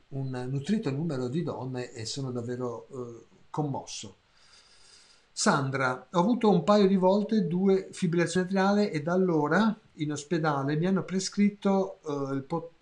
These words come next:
mm, cloro potassio, d'accordo? Lo devo prendere per sempre, ho fatto esami di distanza da tempo, eccetera,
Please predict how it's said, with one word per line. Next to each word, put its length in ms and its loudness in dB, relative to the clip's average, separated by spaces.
mm, 380 -6
cloro 320 -6
potassio, 460 -10
d'accordo? 640 -4
Lo 120 -2
devo 180 6
prendere 380 6
per 180 -2
sempre, 840 0
ho 80 -8
fatto 360 -2
esami 360 0
di 60 -4
distanza 360 -2
da 60 -4
tempo, 400 0
eccetera, 500 -6